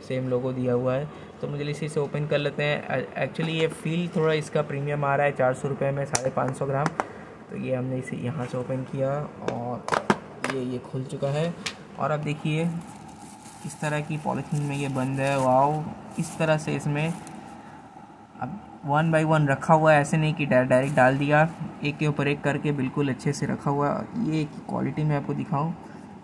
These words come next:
इतनी बड़ी size की quality है। ये देखिए,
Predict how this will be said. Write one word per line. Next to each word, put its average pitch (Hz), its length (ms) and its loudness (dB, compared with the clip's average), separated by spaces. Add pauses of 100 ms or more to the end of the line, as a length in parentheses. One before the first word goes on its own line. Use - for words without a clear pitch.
(200)
इतनी 156 260 -2
बड़ी 143 180 0
size 143 200 -2
की 156 100 -2
quality 131 420 0
है। 151 200 2 (1300)
ये 139 100 -6
देखिए, 113 260 -8